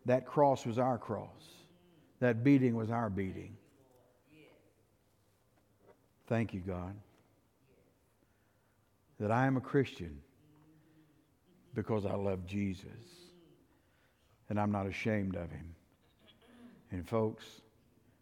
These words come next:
there's nothing wrong with being called a Christian. But understand we're also a disciple to learn. But never, ever be ashamed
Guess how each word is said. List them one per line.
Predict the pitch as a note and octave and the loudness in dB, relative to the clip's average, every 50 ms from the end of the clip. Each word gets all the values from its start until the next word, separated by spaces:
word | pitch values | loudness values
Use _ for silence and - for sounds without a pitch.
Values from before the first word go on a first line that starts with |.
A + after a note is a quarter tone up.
| _ - | _ -6
there's | G2+ F#2+ F2 | -4 -2 0
nothing | G#2 A#2 A2+ G#2 A#2 | 2 2 2 2 0
wrong | A2 A2 G#2 G2+ G2+ F#2+ | 0 0 0 0 0 -2
with | F#2 F2+ | -4 -4
being | G2 G2+ F#2+ F#2+ F2+ | -4 -4 -4 -4 -6
called | F#2+ G2 G2 F#2+ F#2+ | -6 -6 -6 -8 -8
a | |
Christian. | - - - G2+ F#2+ - - - B2 B2+ G#2+ - - - - _ _ _ _ _ _ _ _ - - _ _ - - - _ _ _ _ _ _ _ _ _ _ _ _ _ _ _ - | -8 -8 -8 -8 -8 -10 -14 -16 -16 -18 -18 -20 -20 -20 -20 _ _ _ _ _ _ _ _ -20 -20 _ _ -20 -20 -20 _ _ _ _ _ _ _ _ _ _ _ _ _ _ _ -4
But | G2+ G2 | -2 -2
understand | G#2 G2+ G2 G2 F#2 - - G2 G2 F#2+ | 0 -2 -2 -4 -4 -2 0 0 0 0
we're | F#2+ G2 G2 F#2+ | -2 -2 -2 -2
also | G2 G2 - - G2 F2+ | -2 -4 -4 -6 -6 -6
a | F#2+ | -6
disciple | F#2+ G2+ G2 - A2 A#2+ C3 B2+ - - - - _ _ _ _ _ _ _ - - - - _ - - - - - | -8 -10 -8 -6 -6 -6 -6 -8 -12 -16 -20 -20 _ _ _ _ _ _ _ -20 -20 -20 -20 _ -20 -20 -20 -20 -16
to | - F2 | -14 -12
learn. | E2+ E2+ F#2+ F#2+ F2 E2+ F2+ G2+ A2+ - _ _ _ - - D#3 - - - - - - - _ _ _ _ _ _ _ _ _ _ _ _ | -8 -6 -6 -6 -6 -8 -10 -14 -16 -20 _ _ _ -20 -20 -20 -20 -20 -20 -20 -20 -20 -20 _ _ _ _ _ _ _ _ _ _ _ _
But | - F#2 E2 - | -12 -12 -10 -8
never, | F2 G2 G#2 A2 A2+ A#2 A2+ G#2+ - | -4 -2 0 0 0 0 -2 -4 -6
ever | - A2 G#2 F#2+ F#2+ F2+ | -4 -4 -4 -4 -4 -4
be | F2+ F#2+ F#2 F2+ | -6 -4 -4 -6
ashamed | F2 F2 - - - F#2 F2+ F2+ F#2+ G#2 | -6 -8 -8 -8 -8 -6 -6 -8 -8 -10